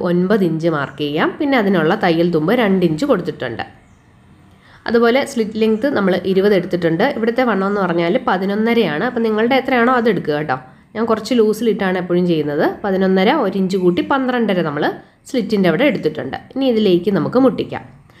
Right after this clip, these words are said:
അപ്പോൾ മുകളിലത്തെ രണ്ട് ഭാഗത്തും നമ്മൾ രണ്ട് ഇഞ്ച് തയ്യൽ തുമ്പും സ്ലിറ്റിൻ്റെ ഭാഗത്തെ ഒരു ഇഞ്ച് തയ്യൽ തുമ്പും എടുത്തിട്ടുള്ളൂ. പിന്നെ ഏറ്റവും താഴ്ഭാഗം നമ്മൾ പതിമൂന്നര അല്ലായിരുന്നു എടുത്തിരുന്നത്. അപ്പോൾ ഇതിനെക്കാട്ടിലും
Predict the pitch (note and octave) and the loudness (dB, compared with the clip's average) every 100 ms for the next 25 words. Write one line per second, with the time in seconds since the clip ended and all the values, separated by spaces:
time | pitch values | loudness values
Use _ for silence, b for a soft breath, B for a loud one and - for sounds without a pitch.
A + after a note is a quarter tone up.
0 | b b - A#3 A#3 A#3 B3 B3+ - E4 | b b -2 2 4 4 2 0 0 0
1 | E4+ A#3+ A3 A3+ G3+ F#3+ F#3+ C4+ G#3+ G3 | 2 0 0 0 0 -2 -2 -2 0 0
2 | F#3 F3+ G#3+ A3+ G#3+ F3 E3 E3 D#3 D#3+ | 0 0 0 2 2 0 0 0 -2 0
3 | B3 E3+ B3 A#3 B3+ B3 G3+ E3+ - B3 | -2 -2 -4 -2 0 2 0 0 -2 0
4 | C4+ C4+ D4+ A3 G3 F3+ E3+ F3 D#3 F#3+ | 2 4 4 4 2 2 0 0 0 2
5 | D4+ F3 D#3+ A#2+ B2 - B B B B | 2 0 -2 -4 -6 -10 B B B B
6 | B D#4+ D4 C#4+ D#4+ F#4 - A#3+ G#3 G3 | B 2 4 2 2 0 0 -2 0 0
7 | G#3 G3 A3 A4 - B3+ A#3+ A#3+ B3+ B3 | 0 0 0 -4 -4 0 0 0 0 2
8 | B3 A#3 A3+ D#3+ D#3 D3+ D3+ D#3 D3+ D#3 | 2 4 2 2 0 -2 -2 -4 -4 -6
9 | D3+ E3+ C4+ B3 C4+ C4+ B3+ B3+ D4 | -4 -4 -2 0 2 2 0 -2 -4